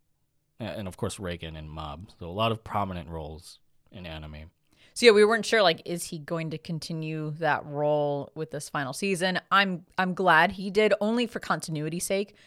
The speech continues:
Speaker 2: I think it would be so strange to have an entirely different voice actor for this finale season, especially when Reigen is a very important character to the, to the show.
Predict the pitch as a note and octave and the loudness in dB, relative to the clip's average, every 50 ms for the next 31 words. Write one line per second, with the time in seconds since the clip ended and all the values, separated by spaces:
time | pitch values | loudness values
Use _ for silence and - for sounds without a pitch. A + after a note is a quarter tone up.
0 | _ _ - - F#3 E3+ G3 F#3+ E3 F3+ E3+ D3 E3+ E3 - - - G3 F#3+ F#3+ | _ _ 0 2 2 2 0 -4 -2 -4 -4 -4 -4 -6 -4 0 2 2 2 2
1 | F3+ - - - - F#3 F3 E3+ E3+ F3 F3 F3 F3+ F3+ D#3+ - - - - F3 | 0 -4 -8 -4 0 0 2 2 0 -2 -2 -2 -2 -4 -4 -6 -8 -8 -6 -6
2 | E3 D#3 D#3 D3+ - - - _ _ - F3 F3 D3+ E3+ E3+ D#3+ D#3 F#3+ F3 E3+ | -4 -4 -4 -6 -8 -10 -20 _ _ -2 -2 -2 0 -2 -4 -4 -2 0 0 0
3 | F3 E3+ D#3+ E3 F3 D#3+ D#3 C3 D3+ D#3 D#3+ - - D#3 E3+ - F3 E3 - - | 0 0 -2 -4 -4 -6 -6 -4 -2 -2 -2 0 0 0 0 0 -4 -6 -4 -2
4 | F3+ F3 E3 E3 E3 - - - - D#3+ D3+ D3 C#3 D3 D3 C#3+ C#3+ C#3+ - - | -2 -2 -2 -2 -4 -6 -6 -8 -8 -6 -4 -4 -4 -4 -4 -6 -8 -8 -10 -10
5 | - D3 C#3+ C#3 C#3 E3 E3 E3+ F3+ F#3 F3+ _ _ _ _ _ - - - F3 | -10 -10 -10 -10 -8 -8 -6 -6 -6 -8 -10 _ _ _ _ _ -6 -2 -2 0
6 | - F3+ E3 E3 D#3+ C3+ D3 D3+ C#3+ D#3 D3+ D3 C#3 C#3+ C#3+ C#3 C#3 C3+ C#3 D#3+ | 0 -2 -4 -4 -4 -2 -2 -2 -2 -4 -6 -4 -4 -4 -4 -6 -8 -6 -4 -2
7 | D3 D3 D3+ D#3 D3+ - C#3 D#3 - E3+ D3 C3+ C3 C3+ - - D3+ C#3+ C#3 - | -2 -2 -2 -4 -6 -8 -10 -12 -10 -10 -10 -10 -10 -14 -10 -8 -8 -8 -8 -12
8 | - - - - C3 - - - - C3+ C#3+ C3+ - - - F3 F3+ F3+ F#3+ F#3+ | -18 -18 -14 -12 -12 -12 -12 -12 -8 -6 -6 -6 -4 2 4 6 6 6 6 4